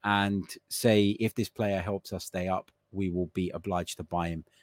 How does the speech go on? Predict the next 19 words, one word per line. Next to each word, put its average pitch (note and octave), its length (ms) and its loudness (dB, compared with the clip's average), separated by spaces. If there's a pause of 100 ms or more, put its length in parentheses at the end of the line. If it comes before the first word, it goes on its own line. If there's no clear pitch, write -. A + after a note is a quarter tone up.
(140)
Let's F#2 200 -4
do F2+ 180 0
that E2+ 180 2
deal F2 200 0
and F2+ 100 2
we'll F#2 100 2
pay F#2+ 220 0
for F2+ 160 -2
him F2 120 2
later E2+ 300 4
on." E2 140 2 (320)
A A#2 80 12
lot D#3+ 100 12
of E3 60 8
the C#3+ 60 12
time, A#2 240 8
that's A2 160 4
just - 260 -2
teams G2+ 480 0